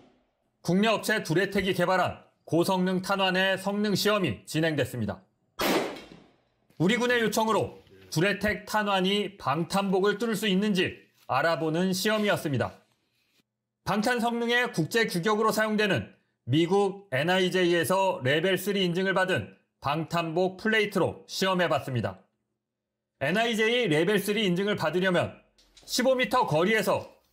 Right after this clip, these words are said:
칠 점 육이 밀리미터의 탄환을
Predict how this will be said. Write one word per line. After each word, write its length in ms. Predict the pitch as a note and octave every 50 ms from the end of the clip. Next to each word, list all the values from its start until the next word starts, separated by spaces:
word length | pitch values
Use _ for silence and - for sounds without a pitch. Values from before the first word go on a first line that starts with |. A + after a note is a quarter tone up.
| _ _
칠 260 | - A#3+ A#3+ G#3 - -
점 400 | - A#3+ A#3+ A#3 G3+ C3 A2 G#2+
육이 300 | A2+ B2+ C#3+ E3 G#3+ A3
밀리미터의 800 | A3 A3 G#3+ G#3+ G#3+ G3+ G3+ G3 G3 F#3+ G3 G3+ G#3+ G#3 G#3 -
탄환을 600 | - A3 A3 A3 A3+ A3 G3 C#3+ G#2+ - -